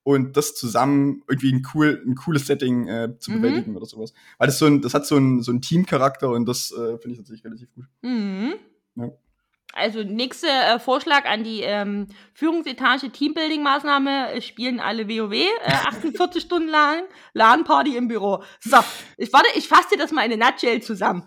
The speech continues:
Speaker 1: Da, ja, also
Speaker 2: <laughs>
Speaker 1: Wie sag's, da, dafür, dafür ist W O W leider nicht so einsteigerfreundlich. Du kannst leider nicht einfach so anfangen, damit
Speaker 2: Mach
Speaker 1: du
Speaker 2: mir jetzt meinen
Speaker 1: musst einen
Speaker 2: schlechten,
Speaker 1: Tag investieren.
Speaker 2: mach mir jetzt meinen schlechten
Speaker 1: Aber
Speaker 2: Gag nie kaputt.
Speaker 1: ich, ich, ich, ich finde, ich finde, ich finde die Idee, wenn alle Leute das sowieso haben, könnte man sowas machen.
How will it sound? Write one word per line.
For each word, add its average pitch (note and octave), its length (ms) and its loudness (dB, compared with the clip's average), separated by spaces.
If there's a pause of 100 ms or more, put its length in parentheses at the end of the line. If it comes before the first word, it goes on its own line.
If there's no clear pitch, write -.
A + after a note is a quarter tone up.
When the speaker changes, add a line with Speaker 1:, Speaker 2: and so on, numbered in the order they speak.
Speaker 1:
Da, B2+ 120 -4 (120)
ja, G2+ 240 2 (300)
also B2+ 300 0 (360)
Speaker 2:
<laughs> - 260 -8 (640)
Speaker 1:
Wie C#3 100 4
sag's, G3+ 220 2 (200)
da, D3 100 6
dafür, C#3+ 280 4
dafür D3+ 260 0
ist C3 160 0
W D3 80 4
O B2+ 100 2
W D3 140 2
leider C3+ 240 4
nicht C#3 180 2
so C#3 100 -4
einsteigerfreundlich. B2+ 840 -2
Du B2 80 -6
kannst C3 260 -4
leider B2 160 2
nicht B2+ 200 2
einfach C3 200 -2
so - 100 -4
anfangen, C3 380 2
damit A#2+ 160 -2
Speaker 2:
Mach - 160 0
Speaker 1:
du C4 60 0
Speaker 2:
mir C4 120 2
jetzt A#3+ 200 0
meinen A3 100 2
Speaker 1:
musst D3 160 2
einen A3 100 4
Speaker 2:
schlechten, - 160 -4
Speaker 1:
Tag - 120 -4
investieren. B2 320 -4
Speaker 2:
mach C4 80 -2
mir B3 60 2
jetzt B3 120 -6
meinen G#3+ 160 -2
schlechten A3 280 -4
Speaker 1:
Aber A3+ 200 4
Speaker 2:
Gag D4+ 100 2
nie C#4+ 120 -2
kaputt. G#3 460 -4
Speaker 1:
ich, E3 180 -2
ich, - 200 0
ich, - 280 -2
ich C#3 140 -2
finde, - 180 2
ich C#3 100 -4
finde, E3+ 280 -2
ich - 100 -4
finde D3 180 0
die C3 140 0
Idee, C#3+ 340 4
wenn C3+ 160 2
alle D#3+ 200 6
Leute C#3+ 360 4
das B2+ 380 -6
sowieso C3+ 520 -2
haben, F#3+ 300 0
könnte D3+ 240 -8
man C#3+ 160 -2
sowas B2+ 240 -6
machen. - 240 -12